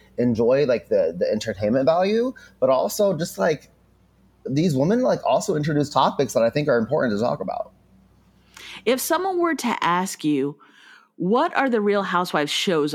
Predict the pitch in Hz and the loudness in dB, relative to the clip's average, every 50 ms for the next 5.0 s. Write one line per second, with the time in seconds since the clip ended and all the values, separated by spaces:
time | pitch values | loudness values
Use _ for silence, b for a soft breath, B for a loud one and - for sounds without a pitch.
0 | - - 156 143 131 _ - 170 151 139 131 110 - 80 80 - - - - - | -4 -4 -4 -4 -6 _ -4 0 2 2 2 0 -2 -4 -8 -10 -12 -14 -14 -16
1 | _ _ _ _ _ _ _ _ _ _ - - 156 180 196 196 - 196 196 180 | _ _ _ _ _ _ _ _ _ _ -8 -4 0 0 2 2 0 0 -2 -2
2 | 196 180 - - 165 147 120 98 98 90 85 131 147 180 - 220 220 - 320 302 | -4 -6 -4 -2 0 0 0 0 0 -2 0 0 0 0 0 -2 -2 0 0 0
3 | 320 330 294 302 294 254 214 - - 175 185 196 - - 226 247 277 277 226 190 | 0 0 0 0 2 0 0 0 0 0 -2 -2 -2 0 0 2 2 2 2 0
4 | - - 151 196 226 254 269 226 208 - - 190 175 170 165 156 156 151 147 | 0 0 0 0 0 0 -2 -2 -4 -6 -2 0 0 2 2 2 0 -2 -4